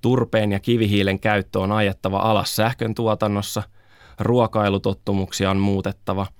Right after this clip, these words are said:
ja tarpeetonta autoilua on vähennettävä. Listaan on lisättävä lomalentojen karsiminen. Suomessa lentomatkailun kasvu on häpeällistä, sillä juuri näiden päästöjen leikkaaminen olisi vaivattominta.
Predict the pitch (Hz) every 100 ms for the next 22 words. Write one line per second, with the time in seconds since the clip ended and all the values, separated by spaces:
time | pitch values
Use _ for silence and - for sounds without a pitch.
0 | - - - 107 139 143 107 104 101 107
1 | 117 117 104 90 95 95 98 101 98 95
2 | 95 101 - - - - - - _ -
3 | - - 110 127 - 107 104 110 131 127
4 | 135 110 95 110 98 107 104 95 92 95
5 | 95 98 98 98 98 - - 53 98 -
6 | _ _ - - - - - - 117 110
7 | 110 127 120 101 98 - 98 98 101 110
8 | 104 - 107 104 113 123 - 92 90 98
9 | - - - - - - 98 101 110 123
10 | 110 117 131 101 92 92 98 - 95 101
11 | 104 98 - 92 95 98 98 98 104 104
12 | 95 87 - - 85 80 -